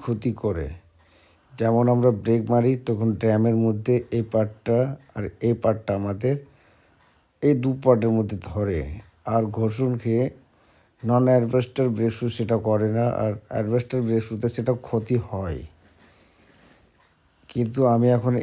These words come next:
এই ব্রেক শুটা দেওয়ার পর আমার ড্রামটাও খুব ভালো হবে, আর এরকম গুঁড়িও বেরাবে না, আর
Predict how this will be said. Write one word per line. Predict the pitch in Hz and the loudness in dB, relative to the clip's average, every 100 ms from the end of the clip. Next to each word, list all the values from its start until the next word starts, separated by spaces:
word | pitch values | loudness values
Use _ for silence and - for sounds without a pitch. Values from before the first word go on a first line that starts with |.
| - | 0
এই | 123 | -2
ব্রেক | 107 113 - | 0 -2 -2
শুটা | 120 113 | -2 0
দেওয়ার | 104 107 107 107 | 2 2 0 0
পর | 117 - | -2 0
আমার | 110 113 104 | -2 -2 -2
ড্রামটাও | 107 107 107 117 120 120 | -2 -2 0 0 0 -4
খুব | - 104 104 | -8 -6 -4
ভালো | 101 110 | 0 0
হবে, | 110 120 131 - | 2 0 0 0
আর | 104 107 - | -2 -4 -4
এরকম | 123 131 139 135 113 | -2 0 2 0 0
গুঁড়িও | 110 113 127 120 | 0 2 4 4
বেরাবে | 113 107 107 110 | 2 2 2 0
না, | 143 160 _ _ _ _ _ | -2 -6 _ _ _ _ _
আর | - | -2